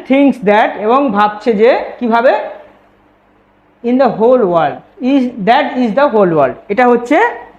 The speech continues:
সমগ্র জগৎ। I have to thank you of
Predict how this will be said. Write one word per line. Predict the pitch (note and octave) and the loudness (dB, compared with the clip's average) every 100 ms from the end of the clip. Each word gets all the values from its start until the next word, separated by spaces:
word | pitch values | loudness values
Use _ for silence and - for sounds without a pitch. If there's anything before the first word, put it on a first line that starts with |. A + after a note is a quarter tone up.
| _ _ - | _ _ -8
সমগ্র | G3 G#3 G3+ B3 G#4+ - - - _ C#3 - | -2 0 2 2 2 -4 -14 -20 _ -20 -6
জগৎ। | D#3 C#3+ B2+ - _ _ _ _ _ _ _ _ _ _ _ _ _ _ _ _ _ _ _ _ _ _ _ _ _ | -4 -4 -10 -14 _ _ _ _ _ _ _ _ _ _ _ _ _ _ _ _ _ _ _ _ _ _ _ _ _
I | F3+ C#4+ E4+ C#4+ | -2 0 0 0
have | D#4 - | -4 -4
to | D#4+ D#4+ _ _ _ _ _ _ _ _ | -6 -6 _ _ _ _ _ _ _ _
thank | B3+ D4 C#4+ A#3+ | 0 0 0 0
you | A#3 C#4 - - | 0 0 -6 -2
of | A3 | -2